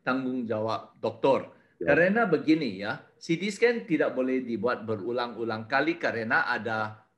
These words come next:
Speaker 1: ada,
Speaker 2: Radia-
Speaker 1: em, eh, radiasi ya, radiation, X-ray radiation. Jadi bagi, bagi,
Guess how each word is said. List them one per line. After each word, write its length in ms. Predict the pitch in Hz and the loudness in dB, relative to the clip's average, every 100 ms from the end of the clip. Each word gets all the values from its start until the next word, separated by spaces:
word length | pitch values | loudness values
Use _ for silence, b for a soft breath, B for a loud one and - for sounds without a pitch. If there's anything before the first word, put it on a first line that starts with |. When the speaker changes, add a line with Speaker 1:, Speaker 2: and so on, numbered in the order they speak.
| _ | _
Speaker 1:
ada, 640 | 120 113 113 110 107 107 107 - _ _ _ | -4 0 0 0 0 -2 -6 -16 _ _ _
Speaker 2:
Radia- 400 | - 107 104 95 | 4 6 6 4
Speaker 1:
em, 480 | - - - - - | 2 -8 -14 -18 -14
eh, 240 | - 127 | -2 0
radiasi 880 | 127 135 131 127 120 - 131 - - | 2 0 0 0 -2 0 -2 -2 -6
ya, 240 | 113 143 | -4 -4
radiation, 560 | 127 127 127 127 131 98 | -2 0 2 0 0 0
X-ray 560 | 147 151 - 117 110 117 | -2 -4 -10 -8 -4 -2
radiation. 560 | 123 123 123 127 87 - b b | 0 -2 0 0 -2 -10 b b
Jadi 320 | - 165 233 240 | 2 2 2 2
bagi, 480 | 175 160 160 160 156 - | 2 4 4 4 2 0
bagi, 640 | 139 139 147 147 143 143 | -4 0 0 0 -2 -6